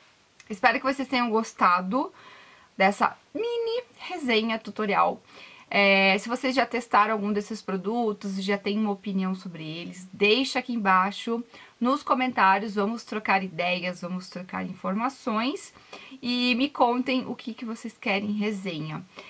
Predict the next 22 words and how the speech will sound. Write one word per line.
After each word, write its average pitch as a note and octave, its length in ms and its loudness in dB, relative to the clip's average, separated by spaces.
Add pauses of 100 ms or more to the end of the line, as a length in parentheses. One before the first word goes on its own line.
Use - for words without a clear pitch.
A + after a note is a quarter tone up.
(300)
Gente, A3+ 300 -2
eu A#3 80 -2
não D4+ 140 0
fiz D#4 240 -4
ainda A#3+ 180 -2
a A3 60 0
resenha G3 440 0
bem F#3+ 220 -4
certinha F#3+ 480 -4
da E3+ 100 -4
base, F3 420 2
porque F#3+ 220 -6
eu G#3 60 0
estou G#3 300 2
fazendo G#3+ 320 -2
um A3 40 -4
tratamento G#3+ 540 -4
de G3 140 -4
pele E3+ 520 -4 (560)
e G3 60 2
ele G3+ 140 4
interfere G#3 640 0